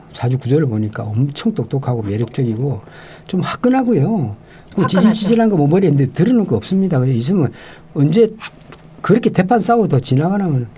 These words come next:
Speaker 1: "왔어?" 하고 또 이렇게 이야기하는 <laughs> 친구니까 너무 재밌는 거지, 이 친구가. 그래서 굉장히 매력이 좀 넘치는 친구. 나 김희선을 별로 좋아하진 않습니다만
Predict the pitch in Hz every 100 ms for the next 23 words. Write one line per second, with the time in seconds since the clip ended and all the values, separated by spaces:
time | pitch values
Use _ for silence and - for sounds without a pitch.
0 | - - 156 190 185 240 233 214 139 139
1 | 170 180 185 117 165 135 165 - 240 -
2 | 180 170 139 151 214 123 120 165 196 170
3 | 135 131 135 143 135 156 143 127 123 -
4 | - - - - 190 175 131 113 120 156
5 | 156 123 110 110 151 131 139 131 123 156
6 | - 156 185 190 131 127 107 107 139 151
7 | 101 104 156 143 117 123